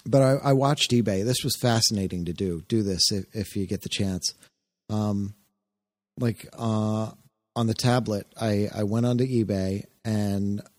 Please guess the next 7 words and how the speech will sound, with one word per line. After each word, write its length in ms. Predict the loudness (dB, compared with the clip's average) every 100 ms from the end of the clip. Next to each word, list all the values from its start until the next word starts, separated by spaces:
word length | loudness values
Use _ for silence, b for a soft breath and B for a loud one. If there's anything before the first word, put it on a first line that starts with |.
| _ _ _ _ _
I 40 | 0
said, 340 | 2 2 -2 -6 _ _ -4
"PlayStation 540 | -2 0 0 0 -2 0
four 380 | 0 2 0 0
ending 360 | 0 2 2
soonest," 800 | 2 2 2 0 0 0 -2 -4 -12 _ _ _ _ _ _ _ _ _ _ -8
uh, 440 | -4 -4 -4 -6